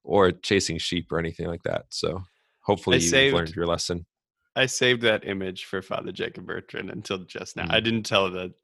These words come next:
Speaker 2: That's a straight up, straight up cold start. One thing that I will say, though, is that,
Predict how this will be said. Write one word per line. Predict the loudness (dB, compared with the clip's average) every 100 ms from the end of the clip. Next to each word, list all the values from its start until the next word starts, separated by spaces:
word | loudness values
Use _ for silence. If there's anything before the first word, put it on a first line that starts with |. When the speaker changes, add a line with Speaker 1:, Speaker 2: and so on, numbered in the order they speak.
| -20 -8
Speaker 2:
That's | -6 -6 -10 -10
a | -12
straight | -12 -12 -6 -4 -4
up, | -8 _ _
straight | -8 4 4
up | 4 0
cold | -4 -4
start. | -4 -6 -6 -8 _ _ _ _ _ _ _ _ _ _
One | 2 4
thing | 6 6
that |
I | 6
will | 6
say, | 4 6 6
though, | 6 2 0
is | -2 -4 2
that, | 2